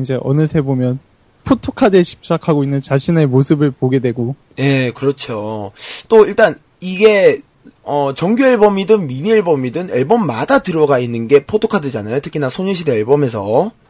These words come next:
Speaker 1: 예, 그렇죠.
Speaker 2: 예, 뭐 다들 조금씩 조금씩 뭐 모아 보셨을 텐데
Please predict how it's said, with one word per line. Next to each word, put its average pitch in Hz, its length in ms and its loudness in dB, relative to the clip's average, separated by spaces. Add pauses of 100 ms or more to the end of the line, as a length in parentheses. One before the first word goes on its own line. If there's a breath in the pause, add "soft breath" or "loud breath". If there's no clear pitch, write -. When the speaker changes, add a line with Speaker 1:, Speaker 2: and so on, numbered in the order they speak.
(280 soft breath)
Speaker 1:
예, 123 260 0 (100)
그렇죠. 135 520 0 (120)
Speaker 2:
예, 127 280 0
뭐 147 280 4 (120)
다들 196 480 0
조금씩 220 460 -2
조금씩 185 520 -4
뭐 117 360 2
모아 135 260 4
보셨을 151 400 -4
텐데 117 680 0